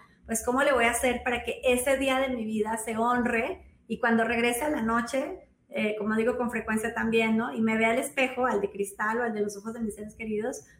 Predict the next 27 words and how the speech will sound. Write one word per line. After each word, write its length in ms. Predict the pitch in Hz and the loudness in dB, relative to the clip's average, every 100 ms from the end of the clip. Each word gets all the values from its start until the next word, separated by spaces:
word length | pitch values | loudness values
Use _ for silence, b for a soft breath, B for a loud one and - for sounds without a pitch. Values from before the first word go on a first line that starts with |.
| - | -6
pueda 200 | 226 226 | 0 2
decir, 460 | 220 220 226 233 - _ | 2 2 0 0 -8 _
"Qué 100 | - | 2
increíble 480 | 233 233 226 226 220 | 4 6 6 6 4
día 180 | 208 196 | 4 2
tuve, 240 | - - - | -4 -10 0
qué 160 | 269 | 0
chingón 340 | 269 254 226 226 | 2 2 2 2
soy 280 | 220 202 202 | 2 4 4
o 60 | |
qué 140 | 202 233 | 2 0
chingona 400 | 254 233 226 208 | 0 0 0 0
soy, 360 | - 214 277 B B B | -4 -6 -6 B B B
este, 300 | 220 220 208 | -4 -2 -2
que 100 | 202 | 2
hice 180 | 233 233 | 2 2
un 60 | 262 | 2
montón 340 | 262 - 254 | 2 2 2
de 100 | 254 | 0
cosas 220 | 247 247 | -4 -8
padrísimas, 540 | - 220 214 226 269 277 285 | -2 2 2 2 2 2 2
algunas 300 | 277 277 247 | 4 4 4
salieron 300 | 214 220 247 | 4 4 6
bien, 220 | 247 247 | 4 4
algunas 300 | 254 247 247 | 2 4 4
salieron 260 | 247 226 220 | 2 0 2
mal, 200 | 220 | 2